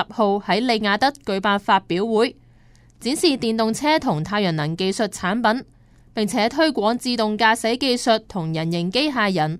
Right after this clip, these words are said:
另外，亦都計劃喺四月十一號喺利雅得、吉達同達曼開設快閃店，並且表示將喺未來幾個禮拜內公布更加詳細嘅沙地市場計劃。馬斯克喺二零一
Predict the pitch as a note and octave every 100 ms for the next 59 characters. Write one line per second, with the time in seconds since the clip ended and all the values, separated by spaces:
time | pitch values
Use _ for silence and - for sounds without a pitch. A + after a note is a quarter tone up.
0 | - C4+ C#4 C#4 C4 B3 F4 E4 B3+ A3
1 | G3 G3+ A3+ - B3 G3+ - G3+ C4 B3+
2 | G3 F#3 F3+ F#3 G#3+ G3 F#3+ G3+ C#4 C4+
3 | _ _ _ - C4 B3+ A3 G3+ - -
4 | - E3+ F3+ A#3 A#3 G#3+ A#3+ D4 D4+ C#4+
5 | A3 A3+ A3 A3 G3+ B3 B3+ A3 - C4
6 | B3+ A#3+ C#4+ E4 E4 C4 B3+ C#4+ A#3 A3
7 | G#3 G3 D#3 D#3+ F3+ A3+ G#3+ F#3+ F#3+ F#3+
8 | F3 F#3 A3+ A#3 G#3+ F#3+ G3 G#3 A#3+ -
9 | E3 E3+ F#3 F#3 F#3 F#3+ A#3 A3+ G#3 F#3+
10 | G3 F#3 A3 E3 F3 F#3+ F#3+ F3 - F#3+
11 | G#3 D4+ D#4 E4 C4+ C4+ C4+ G#3 D#3